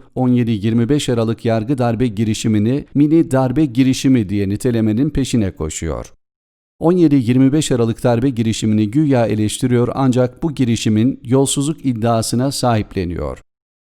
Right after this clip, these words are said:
Ve mini darbe dediği şeyin on beş Temmuz iki bin on altı feto darbe girişiminin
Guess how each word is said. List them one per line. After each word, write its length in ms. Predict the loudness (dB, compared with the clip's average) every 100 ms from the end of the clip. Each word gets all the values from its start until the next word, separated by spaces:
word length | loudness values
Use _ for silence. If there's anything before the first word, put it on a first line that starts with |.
| _ _ -2
Ve 220 | 0 0
mini 360 | 2 4 4 4
darbe 380 | 2 2 0
dediği 300 | 0 -2 -4
şeyin 420 | -4 -2 0 0 -2 -2
on 200 | 0 2
beş 180 | -2
Temmuz 440 | -2 0 0 0 -4
iki 240 | -10 -4 -2
bin 140 | 0
on 180 | 0 0
altı 520 | 2 0 -2 -2 -4 -4
feto 360 | -2 0 0
darbe 320 | 2 0 0
girişiminin 760 | -2 -2 -2 -2 0 2 0 0